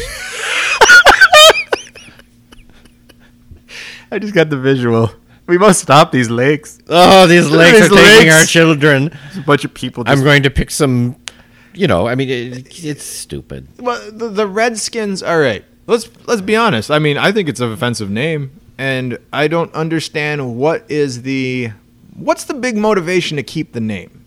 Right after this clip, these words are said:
Speaker 2: Why does it, you know, there's no
Speaker 1: I don't know.
Speaker 2: motivation to keep a Confederate flag up. I mean, who
Speaker 1: Well,
Speaker 2: cares? I mean, like, everyone says, "Tradition!"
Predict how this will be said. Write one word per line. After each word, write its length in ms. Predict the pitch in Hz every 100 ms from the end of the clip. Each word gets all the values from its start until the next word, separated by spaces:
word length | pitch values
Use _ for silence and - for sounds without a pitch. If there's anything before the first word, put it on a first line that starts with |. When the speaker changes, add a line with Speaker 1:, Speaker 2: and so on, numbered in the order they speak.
| _ _
Speaker 2:
Why 220 | 185 226 311
does 160 | 233
it, 220 | 240 - 156
you 140 | 180
know, 160 | 170 151
there's 260 | 156 170
no 100 | 214
Speaker 1:
I 20 | 247
don't 40 |
know. 60 | 233
Speaker 2:
motivation 460 | 190 160 196 - 175
to 60 | 147
keep 280 | 180 160
a 240 | 135 120 110 -
Confederate 440 | 139 120 151 135 107
flag 360 | 113 135 147
up. 240 | 107 127 _ _ _
I 100 | 135
mean, 140 | 131
who 220 | 123 135 165
Speaker 1:
Well, 280 | 180 185 175
Speaker 2:
cares? 180 | - -
I 40 |
mean, 100 | 151
like, 140 | 190 170
everyone 380 | 185 247 226 190
says, 260 | 208 202
"Tradition!" 580 | - - 403 453 -